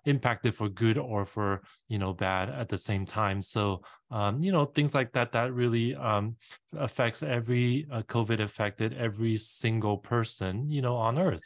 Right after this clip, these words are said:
basically, right? Um, but I love that story that you told, because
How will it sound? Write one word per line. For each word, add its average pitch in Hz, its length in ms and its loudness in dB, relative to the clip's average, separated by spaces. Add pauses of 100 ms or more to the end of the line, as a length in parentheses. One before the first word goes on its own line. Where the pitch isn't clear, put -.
basically, - 480 -10
right? 113 320 -2 (560)
Um, 120 140 4
but 131 140 2
I 139 60 6
love 170 200 6
that 190 180 8
story 151 360 6
that 135 140 2
you 123 100 -2
told, 123 240 -2
because 110 460 2